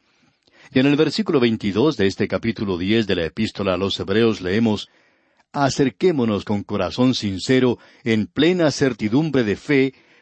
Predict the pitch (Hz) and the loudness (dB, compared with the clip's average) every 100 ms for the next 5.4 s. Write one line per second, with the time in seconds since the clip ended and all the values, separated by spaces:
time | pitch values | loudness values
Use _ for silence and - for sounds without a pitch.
0 | _ 120 135 160 165 185 185 165 139 135 | _ 0 2 0 0 2 2 2 0 -2
1 | - 127 107 - 160 135 113 98 123 143 | 0 0 0 2 2 2 2 2 2 2
2 | 120 110 98 143 175 165 156 143 - _ | 0 -2 -4 -2 -2 -2 0 -2 -2 _
3 | _ - 139 113 104 151 139 113 107 - | _ -4 0 2 4 2 2 0 -2 0
4 | 135 135 127 127 - 120 107 127 120 107 | 0 0 0 -2 0 0 2 2 0 0
5 | 117 107 78 | 0 -2 -4